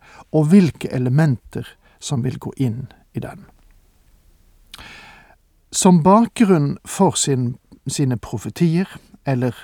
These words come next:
det ord Herren gir han, har han en gresshoppeplage som har gått over landet. Og nå sammenligner han denne gresshoppeplagen med Herrens dag som kommer,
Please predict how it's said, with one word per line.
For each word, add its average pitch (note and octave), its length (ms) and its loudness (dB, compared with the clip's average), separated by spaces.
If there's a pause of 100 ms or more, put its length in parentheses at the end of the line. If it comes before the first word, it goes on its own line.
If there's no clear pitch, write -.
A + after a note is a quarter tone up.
det D3+ 280 0
ord D3 260 0
Herren C3+ 360 -2
gir C3+ 200 0
han, G3+ 360 -4 (960)
har G3+ 320 4
han C#3+ 380 0 (180)
en C#3 320 -2
gresshoppeplage D3 1300 -2 (200)
som C3+ 220 -2
har C3+ 100 0
gått C3 340 -8
over A2 200 -4
landet. A2+ 320 -8 (1200)
Og B2+ 100 -2
nå D3+ 100 0
sammenligner C#3 800 4
han F3+ 380 -2 (340)
denne D#3 400 0
gresshoppeplagen B2+ 960 -6 (880)
med C#3+ 500 4
Herrens D#3 520 0
dag A#2 460 -4
som A2+ 260 -8
kommer, F3+ 400 2